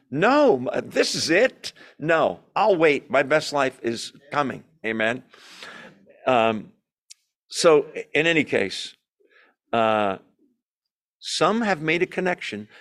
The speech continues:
Many of you have heard this, these three terms listed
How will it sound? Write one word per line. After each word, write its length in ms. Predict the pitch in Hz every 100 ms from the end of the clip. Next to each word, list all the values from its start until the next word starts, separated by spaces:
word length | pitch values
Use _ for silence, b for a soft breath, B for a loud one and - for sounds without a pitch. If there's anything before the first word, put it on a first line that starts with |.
| b 120
Many 240 | 165 180
of 100 | 151
you 140 | 151
have 80 | 123
heard 240 | 143 147 120
this, 260 | 131 - -
these 400 | 117 127 110 -
three 300 | 123 143 147
terms 520 | - 143 139 139 -
listed 480 | 120 123 - 104